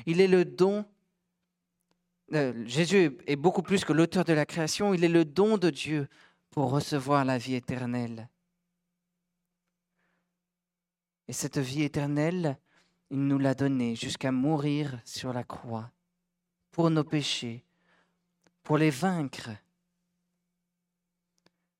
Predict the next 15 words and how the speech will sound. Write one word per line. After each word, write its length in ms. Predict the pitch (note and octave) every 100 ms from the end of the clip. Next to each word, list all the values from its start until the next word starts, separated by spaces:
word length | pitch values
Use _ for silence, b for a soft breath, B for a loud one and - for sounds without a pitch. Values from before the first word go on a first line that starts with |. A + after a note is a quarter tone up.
| _ _ _
Et 100 | -
par 200 | C3 C#3
sa 120 | - C#3
résurrection, 840 | C#3+ C3+ C#3 C3 - - D#3+ F#3 _ _ _ _ _
il 140 | C#3
nous 200 | C#3+ C3+
a 80 | C3+
garanti 760 | B2 C#3+ C3+ C3+ - - C3 _ _ _ _ _ _ _
que 100 | -
nos 180 | B2 B2
péchés 600 | - C3+ - C3 B2 C3 _ _ _ _ _ _ _
étaient 220 | B2+ B2+
pardonnés 540 | B2+ C3+ C3 B2 A#2 A2+
par 240 | A#2 A#2+
Dieu 320 | A#2 A2+ G#2+